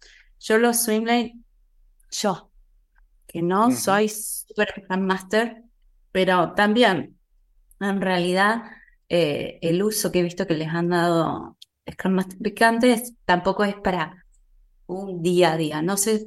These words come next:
Speaker 1: tu experiencia o, o no, pero en general es para decir, "Esto es importante, tiene que estar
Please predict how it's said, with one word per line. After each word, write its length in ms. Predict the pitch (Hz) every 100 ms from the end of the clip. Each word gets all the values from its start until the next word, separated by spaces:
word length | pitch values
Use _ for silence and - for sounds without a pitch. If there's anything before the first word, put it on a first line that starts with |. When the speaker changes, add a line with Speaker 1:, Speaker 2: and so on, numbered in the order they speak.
| -
Speaker 1:
tu 80 | 190
experiencia 680 | - 165 165 175 196 175 180 180 _
o, 80 | 185
o 380 | - - - 160
no, 460 | 180 196 226 247 - - _ _ _
pero 640 | 185 180 190 226 240 - -
en 180 | - 175
general 760 | - - 190 190 214 240 277 -
es 220 | - 214 214
para 200 | 233 208
decir, 420 | 170 - 220 -
"Esto 360 | - 269 - 240
es 140 | 196 - _ _ _
importante, 540 | - 175 160 156 151 151
tiene 180 | 185 196
que 60 |
estar 360 | - 196 190